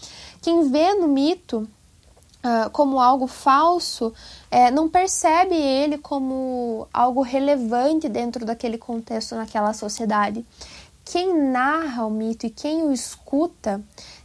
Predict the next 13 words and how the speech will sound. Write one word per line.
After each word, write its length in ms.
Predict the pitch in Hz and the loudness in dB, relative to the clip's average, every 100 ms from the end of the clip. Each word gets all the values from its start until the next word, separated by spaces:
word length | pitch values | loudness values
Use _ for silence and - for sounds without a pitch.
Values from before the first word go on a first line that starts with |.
| _ | _
concebe-o 880 | 311 311 311 - 302 339 359 330 330 | 0 0 0 0 2 2 0 -2 -4
como 340 | - 311 320 | -2 -2 -2
verdadeiro, 720 | 277 294 285 269 247 240 240 254 - _ | -2 -2 -2 -2 0 0 -2 -6 -14 _
porque 260 | 269 269 285 | -4 -4 -6
para 640 | - 311 320 392 381 320 262 | -2 0 4 4 2 0 -2
essa 400 | 214 220 - 233 | -2 -4 -8 -12
pessoa, 640 | 202 208 - 240 247 247 | -12 -14 -8 -4 -4 -4
dentro 580 | 214 254 330 349 320 254 | -2 -2 0 -4 -4 -4
deste 460 | 226 226 226 - | -2 -2 -4 -12
contexto, 1000 | - 202 196 - 247 262 285 - - 220 - - - - - | -14 -12 -12 -6 -2 2 0 -2 -10 -12 -12 -20 -20 -6 -2
a 220 | 302 330 | 0 -2
sociedade 1080 | - 277 - 247 208 214 240 277 254 214 - | -6 -6 -4 -4 -2 0 0 0 -2 -6 -8
se 680 | - - - - 285 277 | -10 -10 -10 -4 -2 -2